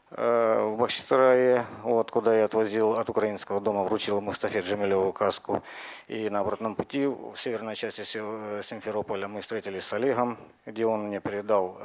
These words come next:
личные свои средства на заправку моего автомобиля. Вот там мы с ним познакомились, впечатление, э, очень хороший человек, мужественного вида,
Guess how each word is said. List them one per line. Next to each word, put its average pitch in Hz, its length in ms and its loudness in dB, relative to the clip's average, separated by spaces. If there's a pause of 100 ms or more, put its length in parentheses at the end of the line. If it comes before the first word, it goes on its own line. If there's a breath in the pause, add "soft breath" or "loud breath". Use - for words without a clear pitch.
личные 107 420 -6
свои 101 260 -8
средства 135 540 0
на 117 220 0
заправку 110 440 0
моего 101 340 -6
автомобиля. 90 580 -6 (680 loud breath)
Вот 101 140 -6
там 123 160 6
мы 117 180 2 (160)
с - 100 -8
ним 120 160 -4
познакомились, 143 720 0
впечатление, 113 720 2
э, 98 600 2
очень 123 340 0
хороший 113 720 2
человек, 107 400 2
мужественного 107 640 0
вида, 143 420 2